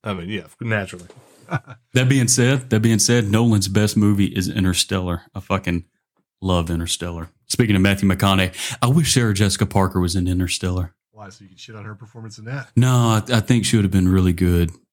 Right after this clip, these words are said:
Speaker 3: at, as the Anne Hathaway character.
Speaker 2: I actually need to go back. I haven't watched it yet.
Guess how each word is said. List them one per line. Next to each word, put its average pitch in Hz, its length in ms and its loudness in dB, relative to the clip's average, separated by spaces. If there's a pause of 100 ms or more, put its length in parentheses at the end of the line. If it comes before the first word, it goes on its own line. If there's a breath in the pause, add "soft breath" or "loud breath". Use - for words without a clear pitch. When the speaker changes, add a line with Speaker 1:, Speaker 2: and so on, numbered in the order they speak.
(120)
Speaker 3:
at, 90 340 0
as 87 240 2
the - 100 -2
Anne 92 200 2
Hathaway 87 460 0
character. - 500 -2 (100)
Speaker 2:
I 123 160 0
actually 107 400 -6 (300)
need 98 220 -20
to 90 100 -20 (260)
go 90 80 -20
back. 90 200 -20 (120)
I 110 120 -6
haven't 92 200 -4
watched 85 300 -18
it - 140 -20
yet. 92 160 -20